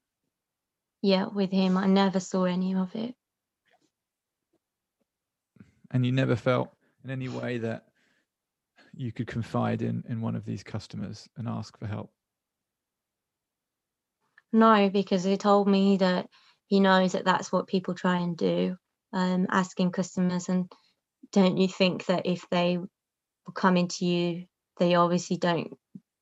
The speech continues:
Speaker 1: care about you, and that also he would be sending people to check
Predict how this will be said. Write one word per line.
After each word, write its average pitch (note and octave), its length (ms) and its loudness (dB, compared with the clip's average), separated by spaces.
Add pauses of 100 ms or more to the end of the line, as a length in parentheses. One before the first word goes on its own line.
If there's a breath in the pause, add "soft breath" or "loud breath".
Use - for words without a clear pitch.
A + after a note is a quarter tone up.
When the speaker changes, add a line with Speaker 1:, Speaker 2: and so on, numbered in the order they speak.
(200)
Speaker 1:
care F3 360 4
about F3 380 -2
you, E3+ 300 0
and F3 140 0
that E3+ 160 -2
also F#3 320 0
he F3+ 180 0
would E3+ 160 -8 (100)
be F#3 200 0
sending G3+ 640 2
people A#3 500 0
to A#3 140 -10
check - 360 0